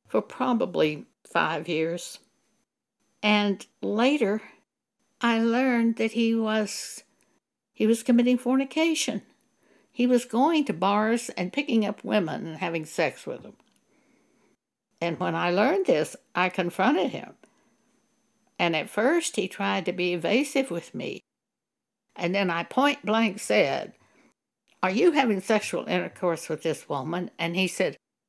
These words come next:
"Of course." But if I'd paid attention when I first met him, and he first began trying to talk to me about Cosmopolitan magazine,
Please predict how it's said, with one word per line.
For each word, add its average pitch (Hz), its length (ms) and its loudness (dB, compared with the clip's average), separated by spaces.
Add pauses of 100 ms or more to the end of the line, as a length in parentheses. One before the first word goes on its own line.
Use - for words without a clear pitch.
(100)
"Of 381 160 2
course." 190 680 -2 (1900)
But 220 120 6
if 214 140 2
I'd 196 200 0
paid 302 240 4
attention 285 680 0 (160)
when 202 140 4
I 196 120 6
first 302 420 2
met 302 240 4
him, - 260 -6 (800)
and 208 160 8
he 220 100 8
first 262 380 2
began 208 560 0 (260)
trying 269 420 2
to 240 100 0
talk 208 400 -2
to 196 100 -2
me 180 260 0
about 165 400 -2 (220)
Cosmopolitan 196 1120 -2
magazine, 151 800 -4